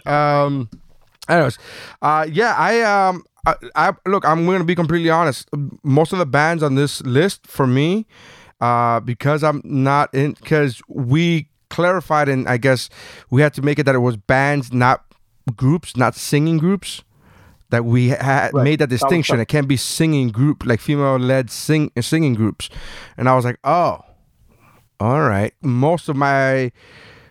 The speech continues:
Speaker 1: most of my knowledge from, uh, female-led music are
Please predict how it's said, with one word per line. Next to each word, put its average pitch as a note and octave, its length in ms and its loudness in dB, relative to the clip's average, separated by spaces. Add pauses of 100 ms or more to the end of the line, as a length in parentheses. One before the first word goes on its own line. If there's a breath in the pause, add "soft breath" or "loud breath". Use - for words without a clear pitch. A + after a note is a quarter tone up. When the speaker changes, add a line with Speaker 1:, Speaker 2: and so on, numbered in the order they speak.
(100 loud breath)
Speaker 1:
most C#3 240 0
of D#3 60 0
my C#3 100 0
knowledge C#3 460 0
from, C3 800 -2 (100)
uh, A#2 400 0
female-led B2+ 1120 0 (320)
music C3 500 0 (320)
are B2 460 0